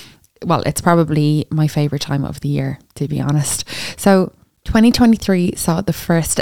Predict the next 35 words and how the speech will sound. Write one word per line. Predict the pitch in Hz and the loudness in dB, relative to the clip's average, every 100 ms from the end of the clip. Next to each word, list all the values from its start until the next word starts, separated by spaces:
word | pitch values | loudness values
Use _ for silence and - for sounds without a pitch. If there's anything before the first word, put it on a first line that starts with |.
| - | -2
ever | 165 165 160 | 0 2 0
Tour | - - - 170 | -2 -4 2 4
de | 180 | 2
France | - 156 156 - - | 0 -2 -2 -4 -8
Femme, | - - 156 160 - | -6 0 2 2 2
and | 180 165 - | 0 0 2
this | 208 220 - - - | 2 2 -2 -10 -4
was | 190 185 175 - | 2 4 2 -2
as | 175 160 165 - | 0 2 0 -2
a | 165 | 0
result | 165 156 156 151 - - | 2 2 2 0 -4 -2
of | 160 | -2
campaigning | - 165 156 - 170 165 160 - - - - | -2 -2 -2 0 2 2 0 -6 -12 -10 -2
by | 165 | 2
women | 160 175 196 | 4 4 4
in | 175 | 2
cycling | 160 156 151 151 151 - - | -2 -4 -4 -4 -4 -4 2
who | 175 | 2
came | - - 208 | 2 2 2
up | - 190 | 4 0
against | - 156 151 - - - - - - | 0 0 -2 -2 -8 -12 -18 -10 -2
obstacle | 196 - - 185 170 160 - | 0 0 0 2 2 -2 -6
after | 156 - - | -6 -4 -4
obstacle, | - - - - - - - | -4 -4 -4 -4 -4 -4 -2
and | 170 165 - - - - - - - | 0 0 -4 -12 -14 -12 -14 -6 2
they | 254 | 4
were | 330 | 4
told | - 220 190 165 - - | 4 4 4 2 -2 -4
that | 170 | -2
they | 165 | 0
were | 160 160 | 2 2
nuts | 147 143 - - - | 2 0 -4 -6 -2
and | 170 | 0
that | 165 165 | 2 0
a | - | -2